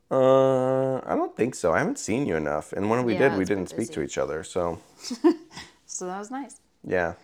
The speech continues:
Speaker 1: I think next date I would like to try to have a conversation.
Speaker 2: Okay. We'll try and,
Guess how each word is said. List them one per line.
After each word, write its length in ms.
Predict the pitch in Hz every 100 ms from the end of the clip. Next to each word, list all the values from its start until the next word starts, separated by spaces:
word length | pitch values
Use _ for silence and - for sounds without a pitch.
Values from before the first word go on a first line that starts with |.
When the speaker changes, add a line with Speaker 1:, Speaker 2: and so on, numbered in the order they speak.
| -
Speaker 1:
I 60 | 131
think 260 | 208 202
next 240 | 131 120 -
date 240 | 107 92 -
I 80 | 98
would 140 | 92
like 160 | 92 -
to 80 | 92
try 220 | - 82
to 80 | 87
have 160 | 80
a 60 | 85
conversation. 720 | - 76 - - - - - 339
Speaker 2:
Okay. 280 | 370 277 330 - 269 -
We'll 160 | 302
try 320 | 302 339 359
and, 240 | 381 311